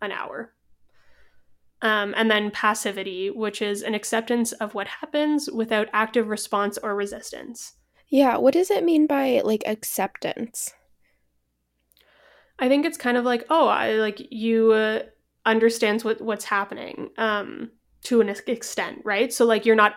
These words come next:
Speaker 1: actively understanding what's happening because it's passivity, but you're also not, like, fighting it. So I think it's the idea of, like, when you enter that mystical state, um,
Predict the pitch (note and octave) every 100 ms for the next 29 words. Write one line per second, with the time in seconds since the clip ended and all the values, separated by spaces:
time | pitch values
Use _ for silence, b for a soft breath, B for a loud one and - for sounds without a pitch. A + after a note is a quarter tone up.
0 | - A3 A3+ A#3+ B3 C4 - A#3 A#3+ A#3
1 | A#3 A3+ A#3 A#3 A#3 A#3 _ _ _ _
2 | _ A3+ A3+ A3+ A3+ A3+ A#3+ B3 A#3+ A3+
3 | A3 G3+ - - G3 - G3+ - - B3+
4 | C4 _ _ _ _ _ A3 A#3 G#3+ G#3
5 | G#3 - G#3 G3 G3+ G3 F#3 G3 - _
6 | - G#3 F#3+ F#3 - - - _ _ _
7 | _ _ _ _ _ _ - - A#3+ A3+
8 | A3 A#3 A#3 A3+ A3 G#3+ A3+ A#3 G3+ G3+
9 | G3+ G3+ G3 G3+ G3 G#3+ G#3 G#3+ G#3 G#3+
10 | G3+ G#3 G#3 G3+ A3+ G#3+ G#3+ - G3+ A3+
11 | - _ _ A#3+ G#3+ G#3 G#3 G#3+ A#3